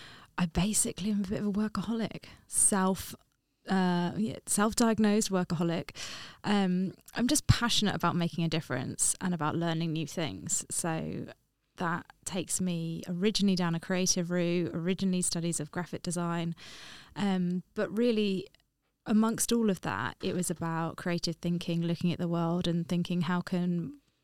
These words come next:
we make change? How can we improve lives?" And just an innate passion for helping others. That doesn't always help me, but we can come, we can kind of circle back to that. And since then, I've just grown, um,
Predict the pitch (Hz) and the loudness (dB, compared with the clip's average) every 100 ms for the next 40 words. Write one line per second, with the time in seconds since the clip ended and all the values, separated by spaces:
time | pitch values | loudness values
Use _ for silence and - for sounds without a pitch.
0 | _ - 196 180 170 - 180 180 180 175 | _ -4 0 0 0 -2 0 2 2 0
1 | 165 165 - 165 170 170 - 185 175 175 | -2 -4 -4 -2 0 0 0 0 0 0
2 | 170 170 170 - 175 175 - - - - | 2 0 0 0 0 0 -4 -18 -18 -20
3 | - _ _ _ _ _ _ _ - 208 | -20 _ _ _ _ _ _ _ -4 -2
4 | - 190 180 180 - - 175 - 175 170 | 2 4 4 2 4 2 4 0 0 0
5 | 170 165 160 - - - 180 - 175 175 | 0 -2 -2 -4 -8 -2 2 2 2 -2
6 | 143 - 170 - - - _ _ _ _ | -4 -6 -6 -6 -12 -20 _ _ _ _
7 | _ - 220 208 - _ _ _ _ _ | _ 0 4 4 0 _ _ _ _ _
8 | _ _ 220 214 202 - 165 - 160 - | _ _ 6 8 8 6 2 2 2 2
9 | 160 190 165 - 175 _ _ _ _ _ | 2 4 2 2 -2 _ _ _ _ _
10 | - 175 170 170 165 160 160 180 175 180 | 0 2 2 2 0 0 -2 -2 -2 -2
11 | 185 - 160 - 165 - 165 - 151 - | 0 0 -2 -4 -6 -4 -4 -2 -4 -6
12 | - - - - 247 233 285 - 254 240 | -16 -16 -16 4 6 6 4 6 4 4
13 | 233 220 240 - - 214 226 220 214 214 | 2 2 2 2 2 2 4 4 2 0
14 | - 208 196 190 190 | -2 2 4 4 2